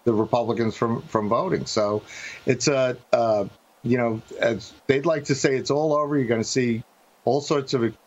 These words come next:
uh, contrasts in polls where honest polls will have a close race. Uh, biased polls will say that the Democrats have won. It's over. And, uh, we went through this four years ago, but it, it's more extreme this time.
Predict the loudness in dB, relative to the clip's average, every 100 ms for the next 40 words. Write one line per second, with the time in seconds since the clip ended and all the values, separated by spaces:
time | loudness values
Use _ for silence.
0 | -2 0 0 -2 -4 -2 -2 -2 0 -2
1 | 0 0 0 0 2 2 0 -2 -2 -2
2 | -2 -2 -2 0 0 0 -2 -2 -2 0
3 | 0 0 -2 -4 -10 -16 -20 -20 -8 -2
4 | 2 2 0 -2 -12 _ -16 -6 0 2
5 | 2 0 0 0 0 0 -2 0 0 2
6 | 0 0 0 0 0 0 -2 0 0 2
7 | 2 2 0 0 0 0 0 -2 -4 -12
8 | -20 -20 _ -2 0 0 2 2 2 2
9 | 0 2 2 2 0 0 2 2 2 2
10 | 2 2 0 -2 -4 -2 0 -2 -2 -2
11 | 2 2 2 0 0 2 2 2 0 -2
12 | -2 -4